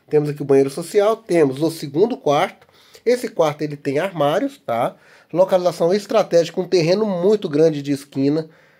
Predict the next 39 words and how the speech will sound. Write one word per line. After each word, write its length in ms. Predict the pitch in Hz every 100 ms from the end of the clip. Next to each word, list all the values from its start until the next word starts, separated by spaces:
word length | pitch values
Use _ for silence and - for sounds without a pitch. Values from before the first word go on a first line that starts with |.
| _ _
tá? 160 | - 143
Uma 80 | 135
vizinhança 560 | 151 147 143 156 151
bem 240 | 120 160 202
tranquila. 760 | 202 165 - 135 151 165 160 _ _ _ -
Temos 240 | 143 147
aqui, 240 | 151 -
ó, 120 | 135 107
também 420 | 139 135 139 131
uma 160 | 131
outra 320 | 131 156 202 202
suíte, 400 | - 151 156 147
então 180 | 139
são 220 | 131 143 131
duas 300 | 143 240 247
suítes. 600 | 202 147 185 202 - - _ _ _ _ _ _
E 60 | 143
aqui 220 | 156 175
nós 180 | 185 170
temos 240 | 170 147
o 60 | 156
terceiro 560 | 165 190 - 202 233 233
quarto. 520 | 160 156 208 - - _ -
Então, 260 | - 151
na 140 | 147 160
primeira 360 | 175 180 220
casa, 320 | 208 160 147 143
nós 140 | 143
temos 300 | - 151 135
duas 300 | 147 226 269
suítes. 440 | - 190 226 - - _ _
São 160 | 165
três 280 | 156 202 202
quartos, 360 | - 240 269 -
sendo 180 | 226
duas 280 | 196 185 180
suítes. 500 | - 151 175 196 - _ _ _
Banheiro 360 | 135 165 202 220
social. 640 | 214 - 165 143 160 170